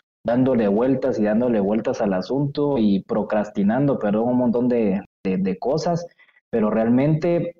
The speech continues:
uno se va a dar cuenta que ya tiene un emprendimiento listo cuando ya uno tenga un plan desarrollado y cuando ya uno diga, "Bueno,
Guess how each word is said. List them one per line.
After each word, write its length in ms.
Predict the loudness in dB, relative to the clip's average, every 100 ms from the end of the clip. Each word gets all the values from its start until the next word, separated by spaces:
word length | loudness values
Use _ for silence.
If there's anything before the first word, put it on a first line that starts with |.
| _ -2
uno 260 | 0 2
se 140 | 0 0
va 180 | 0
a 140 | 0 0
dar 140 | -2
cuenta 400 | -2 0 0 -2
que 140 | -2 -2
ya 180 | -2
tiene 260 | 0 0 2
un 100 | 2
emprendimiento 1120 | 0 0 0 2 4 2 2 2 2 -2 -12 _ -4
listo 540 | 0 4 4 2 0 0 0 -4 _ _ _
cuando 260 | -2 0 2
ya 180 | 2 2
uno 260 | 2 0 0
tenga 280 | -2 0
un 220 | 0 -2 -2
plan 300 | -2 0 0
desarrollado 760 | 0 -2 -2 -2 0 0 0
y 60 | -2
cuando 260 | -2 0
ya 200 | 0 0
uno 260 | 0 0 0
diga, 280 | 2 2 0
"Bueno, 300 | 0 0